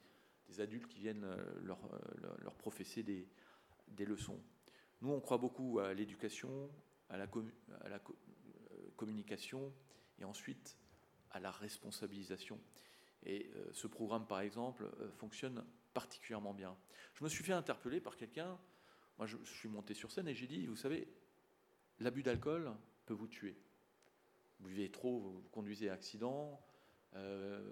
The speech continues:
vous êtes alcoolique à terme, vous pouvez avoir une cirrhose de foie ou un cancer, et cetera, et cetera. » Et derrière moi arrive quelqu'un d'une association qui dit, « Mais il est en plein conflit d'intérêts, lui. Quelle est sa, sa légitimité ?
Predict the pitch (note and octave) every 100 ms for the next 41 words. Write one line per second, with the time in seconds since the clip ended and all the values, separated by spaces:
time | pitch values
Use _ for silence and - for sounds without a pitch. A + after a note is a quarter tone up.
0 | G2 F#2 G2+ G2+ G2 G#2 G#2 G2+ F#2+ G#2+
1 | G2+ F2 - G2 F#2 F#2+ F#2 F#2 F#2+ F2+
2 | G2 - C3+ C#3 C3 F#2 E2+ D#2+ - -
3 | - F#2 F#2+ - B2+ A2 - - - -
4 | - - - - - - - - - -
5 | - - A2 A#2 A#2+ A#2 C#3 B2 A2+ B2
6 | - G#2+ A#2+ G#2+ G2+ G#2 G2 A#2 - C#3
7 | G#2 A2+ F#2+ F2 - - - - - -
8 | - - - A2 G#2+ - A#2+ A2+ A2 G#2+
9 | G2 B2+ D3+ C#3 C3 B2+ - - - -
10 | - - - - - B2+ B2 A2 G#2 F#2+
11 | F#2+ - - - - - - G2+ G#2+ G#2+
12 | A2 A#2 A#2+ B2 A#2